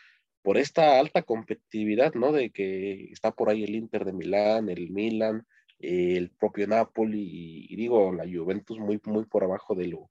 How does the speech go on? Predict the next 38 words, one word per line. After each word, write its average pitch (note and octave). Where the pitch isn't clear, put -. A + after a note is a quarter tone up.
de F2
lo E2
esperado. G#2
Esperemos F#2
que, E2+
que -
sí, A#2+
yo, G2
yo, A2
pero C#2
siento A#2
que, F2+
que F#2
veo G#2+
más A2+
al G2+
Inter A2
con F#2
posibilidades F#2+
de F#2+
campeonar, F#2
más G#2
que -
nada G#2
por F#2
el F2
equipo -
que F2+
trae. A2+
Y, F2
y F#2
digo, G#2
en, F#2+
en F#2
Inglaterra F#2
voy G#2+
con G#2
el, F2